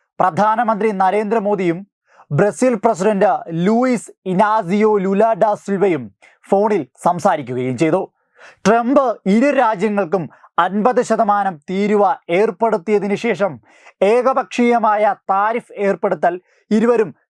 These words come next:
ചർച്ച ചെയ്തതായും റിപ്പോർട്ടുകളുണ്ട്. അതേസമയം ഓഗസ്റ്റ് മുപ്പത്തിയൊന്ന് മുതൽ സെപ്റ്റംബർ ഒന്ന് വരെ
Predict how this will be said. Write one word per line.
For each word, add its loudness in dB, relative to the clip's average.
ചർച്ച 0
ചെയ്തതായും 0
റിപ്പോർട്ടുകളുണ്ട്. 0
അതേസമയം 2
ഓഗസ്റ്റ് 0
മുപ്പത്തിയൊന്ന് -2
മുതൽ 0
സെപ്റ്റംബർ 0
ഒന്ന് -2
വരെ 0